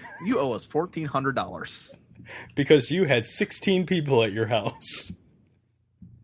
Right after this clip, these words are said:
Speaker 1: But, um, I, I did like the one thing they were saying about the Kinect is that, um,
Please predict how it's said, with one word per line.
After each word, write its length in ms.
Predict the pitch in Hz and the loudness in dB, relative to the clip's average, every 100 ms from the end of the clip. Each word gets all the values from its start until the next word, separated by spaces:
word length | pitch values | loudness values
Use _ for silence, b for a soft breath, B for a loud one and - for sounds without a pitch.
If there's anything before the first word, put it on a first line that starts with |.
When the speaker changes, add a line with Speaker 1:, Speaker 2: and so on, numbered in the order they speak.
| - _ _ _ _ _ _ _ 123 | -20 _ _ _ _ _ _ _ -6
Speaker 1:
But, 160 | 131 | -2
um, 320 | 127 127 120 - | -2 -2 -6 -4
I, 220 | 113 - 147 | 0 2 2
I 40 | |
did 300 | 139 185 202 _ _ - _ _ - | 6 4 4 _ _ -20 _ _ -6
like 220 | 202 170 | -4 -2
the 80 | 135 | -2
one 200 | 139 147 | -2 -2
thing 120 | 151 | -2
they 80 | 143 | 0
were 40 | |
saying 160 | 147 139 | 0 -2
about 120 | 131 | -4
the 60 | - | -6
Kinect 340 | 135 131 123 | -4 -4 -2
is 120 | 113 | 0
that, 280 | 117 110 - b b b - | 0 0 -4 b b b 0
um, 400 | 127 123 120 | 2 2 0